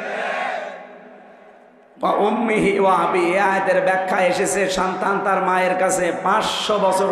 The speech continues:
পড়ে থাকবে পা ধরে, পাঁচশো বছর, একটা নেকির কারণে। নবীজি বলেন পাঁচশো বছর পরে ওর মুখের ওপরে লাথি দিয়ে বলবে, "এ কিসের সন্তান দাবি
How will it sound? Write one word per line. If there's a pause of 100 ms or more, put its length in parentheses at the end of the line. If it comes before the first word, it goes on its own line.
পড়ে
থাকবে
পা
ধরে, (200)
পাঁচশো
বছর, (1160)
একটা
নেকির
কারণে। (1400)
নবীজি
বলেন (160)
পাঁচশো
বছর (140)
পরে
ওর
মুখের
ওপরে
লাথি
দিয়ে
বলবে,
"এ
কিসের
সন্তান
দাবি